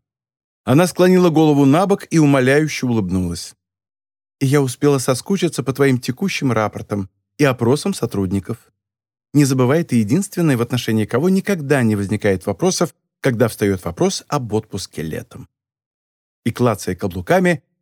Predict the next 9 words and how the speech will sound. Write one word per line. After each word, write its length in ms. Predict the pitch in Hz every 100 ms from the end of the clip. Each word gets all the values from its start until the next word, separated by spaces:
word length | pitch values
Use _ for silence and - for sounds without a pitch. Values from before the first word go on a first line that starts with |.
| -
Эва 300 | 151 160 185
удалилась 680 | - 165 156 110 95 98 -
по 120 | -
коридору. 640 | - 80 71 50 50 - _ _ _ _ _ _ _ _ _ _ _ _ _ _ _ -
Ребекка 580 | 117 165 165 247 196
просмотрела 640 | 180 170 - 165 180 185 139
заявление 560 | 151 147 143 127 107
по 160 | - 98
делу 420 | 175 196 185